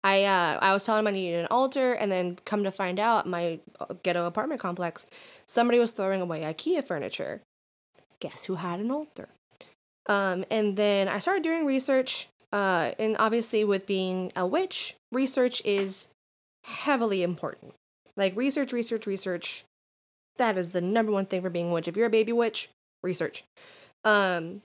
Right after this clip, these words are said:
but I ended up researching enough to where I found a free witchcraft school called the Magical Circle School.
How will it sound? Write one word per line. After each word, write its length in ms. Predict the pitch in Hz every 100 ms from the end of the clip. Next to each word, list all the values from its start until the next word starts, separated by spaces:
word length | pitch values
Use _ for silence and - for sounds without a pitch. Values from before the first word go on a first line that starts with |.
| _
but 80 | 233
I 120 | 220
ended 140 | 240 277
up 100 | 277
researching 460 | 240 233 214 214
enough 220 | 202 190 185
to 120 | -
where 340 | 185 175 175 -
I 140 | 180
found 360 | - 175 170 170
a 160 | 180 180
free 720 | - - 175 185 180 185 190
witchcraft 480 | 247 427 - 190 -
school 300 | - 143 - _ _ _ _ _ _ _ - -
called 280 | 208 185 185
the 60 |
Magical 400 | 185 175 180 175
Circle 320 | 165 185 180
School. 380 | 170 147 - 165